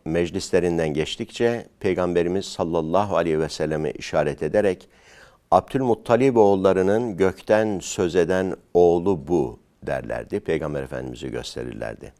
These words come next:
Kureyş müşrikleri ilk sıralarda Peygamberimiz sallallahu aleyhi ve sellemin Kabe mescidinde namaz kılmasına da karışmamaktaydılar. Peygamberimiz sallallahu aleyhi ve sellem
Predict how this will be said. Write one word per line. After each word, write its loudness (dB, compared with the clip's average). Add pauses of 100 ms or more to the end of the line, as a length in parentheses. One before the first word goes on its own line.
(220)
Kureyş 8
müşrikleri 0
ilk -2
sıralarda 4
Peygamberimiz 2
sallallahu 0
aleyhi 2
ve 0
sellemin -4
Kabe 2
mescidinde -4
namaz -4
kılmasına -6
da -6
karışmamaktaydılar. -8 (160)
Peygamberimiz 6
sallallahu 2
aleyhi 2
ve 0
sellem -2